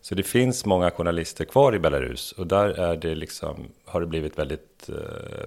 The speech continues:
problematiskt för dem att arbeta öppet. Men i den här dynamiken då man har delar av sin redaktion utanför landet och delar i landet, då har man ju den fördelen att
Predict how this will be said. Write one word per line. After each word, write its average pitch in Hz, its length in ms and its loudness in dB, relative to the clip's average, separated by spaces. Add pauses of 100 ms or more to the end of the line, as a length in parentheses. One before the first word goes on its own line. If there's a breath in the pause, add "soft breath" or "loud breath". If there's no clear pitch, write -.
problematiskt 90 520 2
för - 80 -4
dem 76 140 0
att - 400 -8
arbeta 76 360 -4
öppet. 78 240 -6
Men 85 140 -2
i 80 100 2
den 82 140 4
här 85 60 0
dynamiken 90 600 0
då 82 60 -2
man 82 140 0
har 73 300 0
delar 85 360 -2
av 104 120 -2
sin 85 180 -6
redaktion 76 560 -6
utanför 82 360 -4
landet 76 420 -4
och 73 60 -10
delar 73 440 -6
i 110 80 0
landet, 69 480 -4 (680 loud breath)
då 104 160 6
har 101 160 10
man 95 120 8
ju 95 40 8
den 90 140 8
fördelen 82 460 4
att - 300 -4